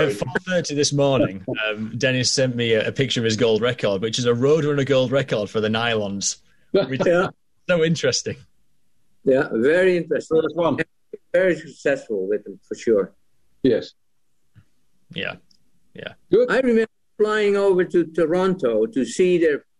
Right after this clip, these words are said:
Speaker 2: show because I didn't know what the show was all about. Because, uh, we, we, I had booked with Leon Ramakers,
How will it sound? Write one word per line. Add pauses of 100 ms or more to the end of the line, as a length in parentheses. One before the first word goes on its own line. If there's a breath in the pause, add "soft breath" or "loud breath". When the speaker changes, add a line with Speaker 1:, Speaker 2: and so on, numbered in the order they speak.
(120)
Speaker 2:
show
because
I
didn't
know
what
the
show
was
all
about. (100)
Because,
uh,
we,
we, (340)
I
had
booked
with
Leon
Ramakers,